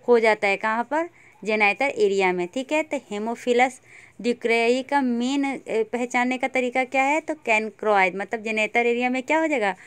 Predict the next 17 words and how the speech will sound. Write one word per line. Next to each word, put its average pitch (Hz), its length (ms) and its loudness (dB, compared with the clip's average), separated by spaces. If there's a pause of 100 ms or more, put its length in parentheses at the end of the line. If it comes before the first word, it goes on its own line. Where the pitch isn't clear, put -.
(340)
पेनफुल 226 500 0
सोर 240 400 6
हो 233 120 4
जाएंगे। 247 440 0 (360)
किसके 269 300 0
कारण? 277 340 4
तो 392 340 0
ये 214 360 0 (380)
अल्सरेशन 233 680 0
के 208 140 -4
कारण। 180 360 -2
ठीक 302 260 -4
है, 349 160 0 (840)
अब 214 100 4 (100)
क्या 285 120 0
है? 330 280 -2
Anaplasma 254 840 0